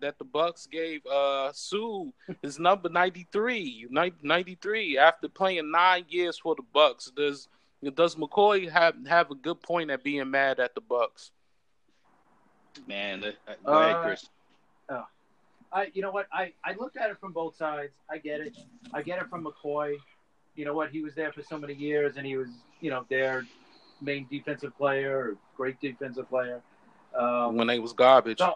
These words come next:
Speaker 3: I,
Speaker 1: <laughs>
Speaker 3: yeah, well, right, exactly. So I can understand it from his side. I definitely understand it. And, but on the other side, I look at Tampa Bay. Number one, why I, I would have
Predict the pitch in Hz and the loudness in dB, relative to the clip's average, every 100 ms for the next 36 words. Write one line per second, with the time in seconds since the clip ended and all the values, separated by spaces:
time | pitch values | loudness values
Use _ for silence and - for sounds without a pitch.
0 | - 269 - 466 170 359 - 392 320 403 | 2 0 6 6 8 4 10 12 12 10
1 | 381 381 - 392 - 359 - - - 302 | 10 8 8 4 6 2 6 6 6 2
2 | 240 175 175 127 - - - - 208 - | 0 -2 -4 -4 -6 -6 -14 -6 0 0
3 | 220 285 403 233 240 220 190 180 156 160 | 0 -4 -12 -12 -12 -12 -16 -16 -16 -16
4 | - 131 107 _ _ _ - 160 - 190 | -12 -12 -12 _ _ _ -10 -10 -6 -6
5 | 175 170 156 147 147 127 - - - _ | -6 -12 -16 -14 -14 -14 -18 -20 -20 _
6 | 220 - _ - - 208 226 339 370 196 | -12 -12 _ -18 -8 -8 -6 -8 -6 -4
7 | 180 170 220 233 208 214 220 180 151 240 | -4 -4 -10 -16 -16 -12 -12 -12 -8 -6
8 | 185 - _ _ _ _ 202 233 208 175 | -8 -12 _ _ _ _ -8 -4 -4 -2
9 | 165 156 - - 139 180 226 - - - | -4 -4 -12 -12 -2 0 0 -6 -16 -2
10 | 170 208 202 190 | 2 2 2 -12